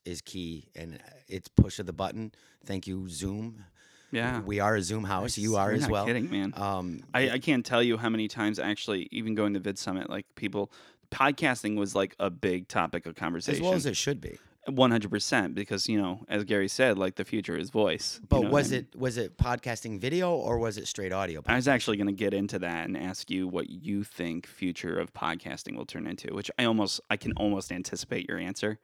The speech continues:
Speaker 2: but I do wanna hear it.
Speaker 1: <laughs>
Speaker 2: No, I can, because
Speaker 1: Um,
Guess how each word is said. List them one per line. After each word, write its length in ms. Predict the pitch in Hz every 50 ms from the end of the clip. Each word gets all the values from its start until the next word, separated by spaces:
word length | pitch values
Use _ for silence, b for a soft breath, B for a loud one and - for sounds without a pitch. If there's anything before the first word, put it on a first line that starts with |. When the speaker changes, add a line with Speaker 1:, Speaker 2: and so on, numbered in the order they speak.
| b b b b b b b
Speaker 2:
but 120 | b 101 95
I 40 | 92
do 200 | 92 101 98 92
wanna 180 | 92 90 90
hear 220 | - - 92 95 98
it. 160 | 104 - - - 170 - - -
Speaker 1:
<laughs> 240 | - 165 - - _
Speaker 2:
No, 160 | - 170 -
I 120 | 139 113 107
can, 260 | - - - 113 107
because 240 | 107 117 107 120 113
Speaker 1:
Um, 320 | - 117 127 131 113 98